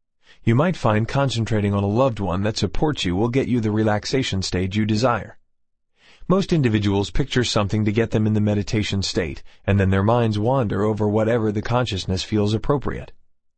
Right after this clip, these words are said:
Guided relaxation to self-esteem is important when you are trying to leave the stress behind and find yourself. How to meditate while focusing on self-esteem.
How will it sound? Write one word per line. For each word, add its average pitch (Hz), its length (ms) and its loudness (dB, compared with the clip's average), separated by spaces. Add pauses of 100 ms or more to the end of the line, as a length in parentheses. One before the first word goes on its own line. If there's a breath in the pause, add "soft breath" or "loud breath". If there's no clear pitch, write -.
(760 loud breath)
Guided 160 320 2
relaxation 127 680 0
to 104 100 0
self-esteem 95 680 -2
is 117 160 0
important 139 500 0
when 90 120 -2
you 101 100 0
are 110 80 0
trying 107 300 0
to 104 60 0
leave 107 240 0
the 98 80 -2
stress - 320 -2
behind 98 480 0
and 120 140 0
find 135 280 0
yourself. - 480 -6 (1500 soft breath)
How 190 180 2
to 143 120 2
meditate 92 500 2
while 98 180 0
focusing 117 460 0
on 95 120 0
self-esteem. 104 640 -2